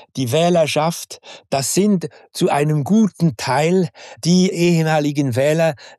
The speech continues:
der französischen kommunistischen Partei. Man darf nicht vergessen, dass die Kommunisten nach dem Zweiten Weltkrieg und über lange Jahre ein Viertel der Wählerschaft gestellt haben.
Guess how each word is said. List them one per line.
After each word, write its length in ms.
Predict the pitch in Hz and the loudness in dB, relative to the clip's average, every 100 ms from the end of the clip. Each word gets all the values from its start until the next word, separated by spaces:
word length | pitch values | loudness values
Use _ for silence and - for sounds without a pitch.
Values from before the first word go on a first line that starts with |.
| - | -2
der 160 | 160 | -2
französischen 840 | 131 143 127 160 165 151 147 160 | 0 -4 -2 0 0 0 -2 -4
kommunistischen 760 | 127 151 151 151 151 - 135 147 | -2 -2 -2 -2 -2 -4 -6 -6
Partei. 560 | 151 147 190 202 131 110 _ _ - - - - | -4 -4 0 -2 -2 -8 _ _ -20 -20 -20 -8
Man 200 | 127 143 | -6 -2
darf 240 | 147 147 | -2 0
nicht 200 | 175 190 | 0 0
vergessen, 580 | - 151 147 185 - 190 | 0 -2 0 -2 0 -2
dass 200 | 165 139 | 0 -2
die 120 | 165 | -4
Kommunisten 880 | 143 139 147 151 185 175 - 165 135 104 - - _ | -4 -2 0 0 0 0 -4 -4 -6 -6 -16 -20 _
nach 380 | 113 135 139 - | -8 -4 -2 -4
dem 240 | - 123 113 | -4 -6 -6
Zweiten 480 | - 123 143 110 135 | -4 -2 -2 -4 -4
Weltkrieg 640 | 123 160 - - 180 190 - - - | -2 -2 -4 -2 0 0 -6 -20 -16
und 260 | - 156 147 | -2 -2 0
über 320 | 160 135 131 | -2 0 0
lange 400 | 120 120 165 190 | 0 0 2 2
Jahre 680 | 151 123 113 139 180 185 185 - - - | 2 0 -2 0 0 0 -2 -4 -16 -20
ein 260 | - 120 123 | -6 -2 -2
Viertel 640 | 110 175 208 196 - 160 117 - - | -2 0 0 -2 -2 -2 -4 -12 -12
der 240 | 113 123 | -4 -2
Wählerschaft 680 | 143 214 196 117 117 104 - - - - - | 0 0 0 0 -2 -4 -8 -20 -20 -20 -6
gestellt 560 | 123 104 - 120 113 110 | -4 -4 -2 -2 -2 -6
haben. 540 | - 107 104 87 80 | -4 -2 -2 -4 -12